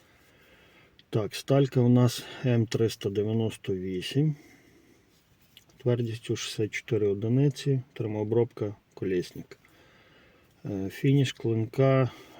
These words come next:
е, П-, П шістсот. Ну, шістсот гріт. Абразив. Так, по Т Т Х, е, загальна довжина двісті сімдесят п'ять міліметрів, клиночок до больстера,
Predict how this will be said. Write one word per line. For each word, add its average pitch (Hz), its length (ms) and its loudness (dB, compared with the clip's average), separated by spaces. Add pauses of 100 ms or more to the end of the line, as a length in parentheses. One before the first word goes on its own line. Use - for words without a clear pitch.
е, 104 540 -4 (100)
П-, 117 220 0 (100)
П 120 140 0
шістсот. - 680 -8 (640)
Ну, 131 120 -6
шістсот - 420 -8
гріт. 92 280 -8 (1000)
Абразив. 92 680 -8
Так, 98 200 -4 (100)
по 120 120 0
Т 117 200 -2
Т 117 180 -2
Х, 143 380 2 (1160)
е, 107 220 -2
загальна 123 540 4
довжина 120 680 6 (520)
двісті 117 460 0
сімдесят 107 840 -4 (180)
п'ять 127 300 0
міліметрів, 156 720 2 (760)
клиночок 123 600 4
до 120 240 4
больстера, 104 840 0